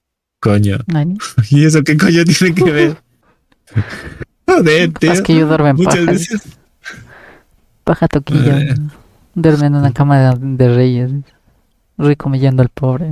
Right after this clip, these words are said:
Speaker 2: <laughs>
Speaker 1: Sí, por ahí el Omar nos dice, "Por cierto, Macro técnicamente ahora es un VTuber". Sí, sí, hemos estado trabajando unos días en esto y ya.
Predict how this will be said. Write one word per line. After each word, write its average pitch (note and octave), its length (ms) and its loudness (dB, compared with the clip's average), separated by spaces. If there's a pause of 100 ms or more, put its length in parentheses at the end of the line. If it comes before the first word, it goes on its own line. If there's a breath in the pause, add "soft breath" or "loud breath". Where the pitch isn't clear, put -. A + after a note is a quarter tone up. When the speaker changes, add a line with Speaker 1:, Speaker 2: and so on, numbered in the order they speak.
(120)
Speaker 2:
<laughs> D3 720 2 (1600 loud breath)
Speaker 1:
Sí, C#3+ 680 -2
por C3+ 220 -2
ahí C#3 400 2
el C3 160 0
Omar C3 320 2
nos B2+ 160 2
dice, A#2+ 560 0 (800 soft breath)
"Por D#3 200 2
cierto, F3 520 0
Macro F#3+ 420 0
técnicamente E3+ 760 2
ahora D#3 180 4
es D3 120 2
un D#3 160 4
VTuber". C3 500 2
Sí, - 360 -2 (440)
sí, B2+ 300 0
hemos B2 240 2
estado B2 260 0
trabajando B2 580 0
unos A2+ 200 2
días A#2 280 2
en G#2 140 0
esto A2+ 360 0
y G#2 160 2
ya. G#2 500 -2